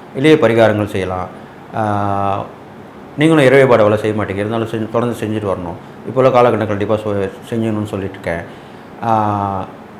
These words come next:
பெண்கள் மூலிமா உங்களுக்கு அவப்பெயர் ஏற்படும் போது அந்த பெண்கள் மூலிமா நல்லது நடக்க வாய்ப்பு இருக்கு. அது எப்படின்னு கேட்டிங்கன்னா, நீங்கள், ஆ, உயர்ந்த குறிக்கோள்ல இருந்து, நல்ல சிந்தனையோடு இருந்து,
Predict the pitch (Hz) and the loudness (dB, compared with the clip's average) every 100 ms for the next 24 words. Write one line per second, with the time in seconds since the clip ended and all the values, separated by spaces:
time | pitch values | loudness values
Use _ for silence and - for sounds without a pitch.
0 | - - 143 151 143 131 127 127 123 110 | -16 -2 0 2 2 2 2 2 2 2
1 | 104 117 120 110 104 101 107 104 98 117 | 2 2 2 0 -2 -4 -2 -2 -4 -4
2 | 131 135 120 113 117 113 104 107 101 95 | -2 0 0 -2 0 -2 0 0 -2 -4
3 | 98 95 95 95 - 87 85 - - - | -2 -2 -4 -8 -6 -6 -6 -12 -20 -12
4 | - 107 104 113 104 90 95 87 85 - | -4 -2 -2 -4 -4 -4 -4 -4 -6 -8
5 | - - - 110 117 113 101 98 - - | -18 -20 -12 -6 -4 -2 -2 -4 -8 -16
6 | - - - 107 104 104 120 135 135 123 | -20 -20 -8 -4 -2 0 2 2 2 2
7 | 107 98 92 90 - - - - - 131 | 2 2 -2 -4 -10 -20 -20 -20 -8 -6
8 | 123 120 113 107 98 95 92 92 - - | 0 2 2 0 -2 -4 -6 -8 -14 -8
9 | 120 139 135 127 123 120 117 107 95 92 | 0 2 2 0 -2 -2 0 0 -2 -4
10 | 90 | -4